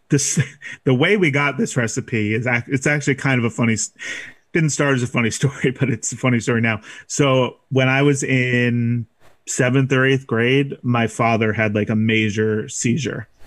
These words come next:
and went to the hospital, and it was, like, a whole ordeal in the middle of the night. It was awful. And our next door neighbor made us a chicken casserole, and we loved it so much that my mom asked my neighbor for the recipe.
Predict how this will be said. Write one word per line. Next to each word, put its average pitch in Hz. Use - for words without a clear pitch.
and 113
went 110
to -
the 110
hospital, 127
and 110
it 110
was, 110
like, 110
a 110
whole 110
ordeal 104
in 113
the 107
middle 110
of 98
the 107
night. 117
It 110
was 107
awful. 113
And 117
our 117
next 123
door 131
neighbor 127
made 113
us 113
a 107
chicken 117
casserole, 127
and 117
we 120
loved 117
it 139
so 143
much 131
that 120
my 110
mom 113
asked 110
my 113
neighbor 117
for -
the 113
recipe. 131